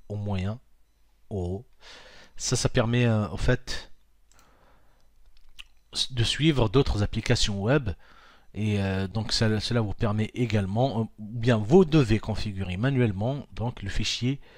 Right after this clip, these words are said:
B O trace point init, ce qui n'apparaît pas pour l'instant dans nos chapitres.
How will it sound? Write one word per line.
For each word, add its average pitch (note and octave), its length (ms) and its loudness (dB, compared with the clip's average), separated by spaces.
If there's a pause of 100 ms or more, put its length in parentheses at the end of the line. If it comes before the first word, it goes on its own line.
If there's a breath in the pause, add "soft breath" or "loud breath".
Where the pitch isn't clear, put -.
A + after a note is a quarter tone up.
(300 soft breath)
B G#2 260 4
O C3 80 4
trace A#2+ 300 2
point A#2 240 -4
init, G2+ 540 -6 (420)
ce - 120 -10
qui - 180 -8
n'apparaît F#2+ 340 -2
pas A2 160 -4
pour F#2 160 -6
l'instant A#2 440 -6 (680)
dans A#2+ 240 0
nos C3 120 2
chapitres. - 500 -4